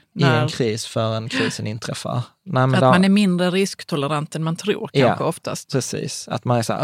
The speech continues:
Speaker 2: "Åh, men du vet, om krisen kommer, då kommer jag bara köpa på mig mer." Yeah, right. Du vet, så här, när krisen kommer, då vill man inte logga in på sitt Avanza-konto, liksom.
Speaker 1: Nej.
Speaker 2: Eh, så att, eh,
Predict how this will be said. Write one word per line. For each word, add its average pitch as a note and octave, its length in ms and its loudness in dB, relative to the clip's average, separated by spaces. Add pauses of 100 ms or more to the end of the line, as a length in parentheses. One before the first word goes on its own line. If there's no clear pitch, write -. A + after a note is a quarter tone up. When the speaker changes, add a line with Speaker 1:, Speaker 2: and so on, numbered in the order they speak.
(140)
Speaker 2:
"Åh, D#3 40 4
men D3 140 2
du C#3+ 80 2
vet, C#3 140 0
om C#3 80 0
krisen C#3 420 0
kommer, C3 360 2
då B2 100 2
kommer C3 240 0
jag B2+ 60 2
bara B2+ 160 4
köpa B2 320 -2
på A#2 220 -2
mig A2+ 200 -2
mer." - 420 -4 (680)
Yeah, A#2 420 4 (100)
right. - 440 -6 (220)
Du - 80 -8
vet, B2 140 4
så B2 60 2
här, A#2 80 2
när B2 120 2
krisen B2 400 0
kommer, A#2 280 2
då A2+ 60 0
vill A2+ 120 0
man A#2+ 100 -2
inte B2+ 120 -6
logga A2+ 260 0
in C3 140 -8
på - 120 -8
sitt - 180 -8
Avanza-konto, - 760 -6
liksom. - 440 -12
Speaker 1:
Nej. E3+ 400 -8 (140)
Speaker 2:
Eh, - 560 -6
så - 140 -10
att, - 260 -12
eh, - 140 -8